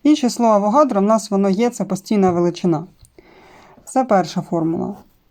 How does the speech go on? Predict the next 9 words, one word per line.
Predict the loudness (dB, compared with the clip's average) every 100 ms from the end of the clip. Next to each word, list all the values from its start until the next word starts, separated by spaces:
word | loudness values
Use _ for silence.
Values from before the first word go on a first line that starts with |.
| _ _ _ -8
яка | -2 0
нам | 0 0
відома. | -2 -4 -4
Друга | -2 0 0
формула. | 0 0 4 4 2 0 -6 _ _ _ _ _ -20 _ _ _ _ _ _ _ _ _ _ _ _ _ _ _ _ _ _ _ -2
Кількість | 0 2 -2 -6
речовини | -8 -4 -2 2 2
дорівнює | 2 0 4 4 2 -2 -2
маса | 2 4 2 -2 -2 -2